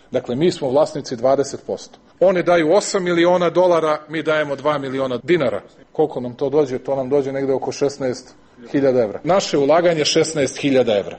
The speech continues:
To je naša jedina obaveza da imate u vidu. Odluke koje mogu biti donete isključivo u saglasnost Republike Srbije. Celokupnu investiciju obezbeđuje kompanija iz Ujedinjenih Arapskih Emirata, sto četrdeset koma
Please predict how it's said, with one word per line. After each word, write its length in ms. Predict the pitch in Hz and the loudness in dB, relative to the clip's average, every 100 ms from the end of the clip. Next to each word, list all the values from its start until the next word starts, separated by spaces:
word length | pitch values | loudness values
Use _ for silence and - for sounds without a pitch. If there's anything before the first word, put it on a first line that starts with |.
| - | -6
To 140 | 185 | -2
je 80 | 185 | 0
naša 280 | 190 196 170 | 0 0 0
jedina 420 | 170 196 196 170 | 2 2 2 2
obaveza 440 | 180 165 156 143 | 2 2 0 -2
da 100 | 147 | -6
imate 300 | 143 131 - | -6 -8 -10
u 20 | 117 | -12
vidu. 260 | 98 90 - _ _ | -14 -18 -20 _ _
Odluke 480 | 190 226 233 - 190 | 0 0 -2 -2 0
koje 180 | - 175 | 2 2
mogu 280 | 175 220 202 | 2 2 2
biti 300 | 165 220 180 | -2 -4 0
donete 360 | 190 208 - | 2 2 0
isključivo 640 | 180 - - 220 - 247 196 | -2 -4 -4 -4 -2 0 2
u 60 | 170 | 2
saglasnost 640 | - 180 180 165 160 - | 2 2 2 0 -6 -6
Republike 460 | 151 160 143 143 127 | -6 -4 -4 -4 -6
Srbije. 340 | 135 113 110 | -6 -6 -8
Celokupnu 640 | - 160 185 220 240 208 | -2 2 2 2 -2 0
investiciju 600 | 185 170 - 214 202 185 | 0 0 0 -4 -2 2
obezbeđuje 680 | 156 160 160 151 185 196 170 | 2 2 0 2 2 2 0
kompanija 540 | - 151 156 175 175 156 | 0 -2 0 0 2 0
iz 140 | 131 | 0
Ujedinjenih 680 | 147 139 170 175 165 147 - | 0 2 2 2 0 0 0
Arapskih 440 | 160 170 - 139 | 2 2 -2 -6
Emirata, 520 | 147 143 135 139 - 98 _ _ _ | -2 2 2 0 -4 -16 _ _ _
sto 440 | - - - 208 196 196 | -10 -10 -2 0 2 0
četrdeset 840 | 170 - 156 127 165 - 127 - - - - _ | -2 0 -2 0 0 0 -8 -12 -20 -20 -20 _
koma 280 | - 147 143 | -2 0 0